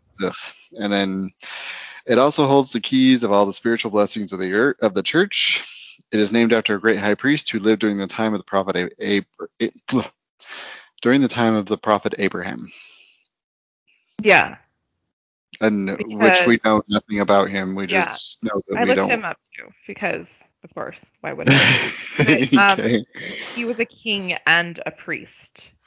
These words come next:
Speaker 1: Oh, is
Speaker 2: in
Speaker 1: that
Speaker 2: the
Speaker 1: why
Speaker 2: time
Speaker 1: he
Speaker 2: of the Bible. Yeah, and Abraham paid tithing to him, or paid tithes to him, however you wanna say that. So that's why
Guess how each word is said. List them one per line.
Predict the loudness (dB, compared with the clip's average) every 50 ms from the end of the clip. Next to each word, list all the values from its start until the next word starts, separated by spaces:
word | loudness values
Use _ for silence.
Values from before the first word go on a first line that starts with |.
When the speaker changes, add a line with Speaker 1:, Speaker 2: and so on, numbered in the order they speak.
| _ _ -20 -20 -20 -12 _
Speaker 1:
Oh, | 0 2 2 2 2 0 -4 -6 -8 -10 -14 -14 -16 -16 -10
is | -8
Speaker 2:
in | -4 0
Speaker 1:
that | 0 0 2
Speaker 2:
the | 2
Speaker 1:
why | 2 2 2
Speaker 2:
time | 2 0 0
Speaker 1:
he | -2
Speaker 2:
of | -2 -4 -8 _ _ _ _
the | -20 -16 -12
Bible. | -12 -12 -10 -10 -10 -4
Yeah, | 0 0 0 0 0 -2 -2
and | -4 -4 -4 -8 -12 -8 _ -2
Abraham | -2 -2 -2 -4 -6 -4 -4 -4 -4 -6 -8
paid | -8 -8 -8 -8 -8 -12
tithing | -6 -2 -2 -2 -2 -4 -8 -12 -16 -16 -18 -20 -20 _ _ _ _ _ _
to | -18 -16 -16 -16
him, | -14 -14 -14 -14 -14 -16
or | -18 -18
paid | -16 -14 -14 -14 -14 -8
tithes | -6 -6 -6 -6 -8 -12 -16 -20 -14
to | -12 -12
him, | -12 -12 -10
however | -8 -8 -8 -6 -8
you | -10 -10
wanna | -10 -12 -12
say | -10 -10 -10 -8 -8
that. | -10 -10 -12 -14 _ _ -20 -20 -20 -20 -20
So | -20 -20 -14 0 0 0
that's | 0 2 4 6 6 6 6 4 0 -4
why | -2 0 2 2 2 0 0 -2 -4 -8 -10